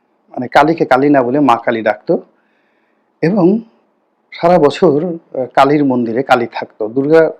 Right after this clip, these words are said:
থাকতো না, শিব থাকতো, কালী থাকতো। তো কালীর মন্দিরের সামনে দিয়ে যাওয়ার সময় অনেক নিরীহ, লেখাপড়া জানে না, কুসংস্কার বশত এরকম অনেক মুসলমান ধর্মাবলম্বী, তারা নমস্কার জানাতো "জয়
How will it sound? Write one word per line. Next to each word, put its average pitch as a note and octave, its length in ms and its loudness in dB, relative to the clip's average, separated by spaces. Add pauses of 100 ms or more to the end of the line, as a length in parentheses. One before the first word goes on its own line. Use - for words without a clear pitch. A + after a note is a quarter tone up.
(160)
থাকতো C3+ 280 -2
না, A#2 200 -6 (500)
শিব F#3 360 -2
থাকতো, - 360 -4
কালী A2+ 200 0
থাকতো। - 380 -18 (1080)
তো D#3 60 -2
কালীর F3+ 340 4
মন্দিরের F#3 600 4
সামনে D#3 340 2
দিয়ে D#3 160 4
যাওয়ার B2 240 4
সময় C3 280 -2
অনেক D3+ 300 2
নিরীহ, C3+ 380 2
লেখাপড়া C3 460 0
জানে A#2 280 0
না, C3 260 -6 (840)
কুসংস্কার D3+ 560 0
বশত A#2+ 360 -4
এরকম B2+ 260 -4
অনেক C3 280 -2 (280)
মুসলমান B2+ 360 -2
ধর্মাবলম্বী, A2+ 680 -4 (600)
তারা D#3 300 0 (100)
নমস্কার C3 460 0
জানাতো A2 340 -6
"জয় B2 400 2